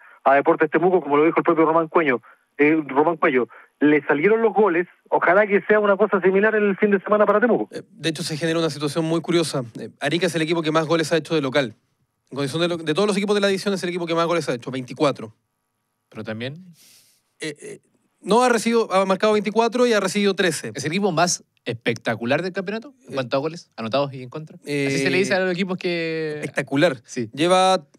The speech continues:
Speaker 2: treinta y siete goles, pero no es el que ha marcado más porque Antofagasta lleva cuarenta y Quique
Speaker 3: Ya.
Speaker 2: treinta y nueve.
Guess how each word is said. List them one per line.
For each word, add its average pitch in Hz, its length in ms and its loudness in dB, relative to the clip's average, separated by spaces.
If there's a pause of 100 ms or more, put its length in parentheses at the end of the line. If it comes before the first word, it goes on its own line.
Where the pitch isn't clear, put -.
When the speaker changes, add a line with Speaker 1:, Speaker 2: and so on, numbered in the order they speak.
(760)
Speaker 2:
treinta 165 500 2
y 175 300 0
siete 220 260 0
goles, 165 200 2
pero 156 140 0
no 165 60 0
es 160 80 -4
el 170 80 -6
que 180 60 0
ha 165 40 2
marcado 170 280 0
más 180 120 0
porque 160 180 -4
Antofagasta 135 400 -6
lleva 147 200 -2
cuarenta 175 380 -2
y 165 40 -2
Quique 160 180 -6
Speaker 3:
Ya. 127 60 -8
Speaker 2:
treinta 135 280 -4
y 127 60 -2
nueve. 131 340 -2